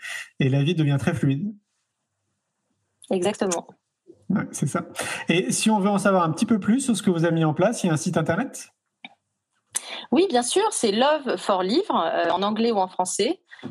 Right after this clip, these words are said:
Speaker 2: Et vous avez à la fois, euh, vous pouvez trouver des livres en fonction des émotions gratuitement. Euh, donc plein de suggestions et puis après vous avez plein d'informations sur la bibliothérapie, comment ça se passe,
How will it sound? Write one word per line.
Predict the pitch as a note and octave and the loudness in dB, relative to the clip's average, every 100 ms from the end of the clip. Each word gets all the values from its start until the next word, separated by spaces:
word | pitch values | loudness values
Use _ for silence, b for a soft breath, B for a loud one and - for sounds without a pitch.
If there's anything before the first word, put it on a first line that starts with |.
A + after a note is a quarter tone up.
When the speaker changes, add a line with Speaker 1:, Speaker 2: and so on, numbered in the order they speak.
| B | B
Speaker 2:
Et | G3+ | -2
vous | G3 | 0
avez | G#3 G#3+ | 0 2
à | A#3 | 2
la | A#3+ | 2
fois, | - B3+ B3 A3+ | 0 2 2 2
euh, | G3 F#3+ | 0 -2
vous | F#3 | -4
pouvez | F#3 A3 | -6 -4
trouver | - D4 | -2 -2
des | C4 | 0
livres | A3 A#3+ A3+ | 0 -2 -2
en | |
fonction | G3 G3+ - G3+ | -2 -2 -2 0
des | G3 F#3+ | 0 0
émotions | F3+ F#3+ C4 F4+ | 0 0 0 2
gratuitement. | A#3 - G3+ - A3+ A4 _ _ B B B B | 0 0 -4 0 0 0 _ _ B B B B
Euh, | F3+ F3 E3+ E3+ | 2 4 2 2
donc | F3+ F3 | -2 0
plein | B3+ | 0
de | B3+ | 0
suggestions | - G3 G3 - C4+ | -2 0 -2 0 0
et | F4 | 0
puis | A3+ | 0
après | F#3 C4+ | 0 0
vous | B3+ A3 | 0 0
avez | F3+ E3+ | 2 0
plein | E3+ A3+ | 0 0
d'informations | G#3+ F#3 F3 - | 2 0 0 -2
sur | A3 G#3+ | -2 -2
la | F3+ | -2
bibliothérapie, | E3 E3 E3+ F3+ D#3+ D#3 - G#3+ | -2 0 0 2 0 -2 -2 -2
comment | G3+ F3 | 0 0
ça | E3 E3 | 0 0
se | - D#3+ | 0 -2
passe, | D3 C#3+ E3+ F3+ - | 0 2 2 0 -2